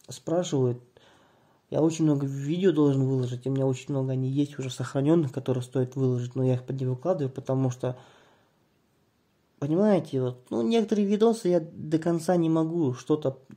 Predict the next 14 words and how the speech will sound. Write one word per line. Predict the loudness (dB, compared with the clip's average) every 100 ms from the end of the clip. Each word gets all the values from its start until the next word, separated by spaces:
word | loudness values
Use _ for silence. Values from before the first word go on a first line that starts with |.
| -12
определенные | -8 -6 -8 -2 0 2 2 0 2
вещи | 2 2 0 -6
там | -4 -2
договорить | 2 4 4 4 0
или | -4 -6
рассказать, | -4 -2 -2
потому | -2 -2 -2 -4
что | -6
точно, | -4 -2 -2 -6
с | -2
точности | 0 0 -2 -4
сам | -6 -4 -2
не | 0
знаю. | 0 0 -2 -8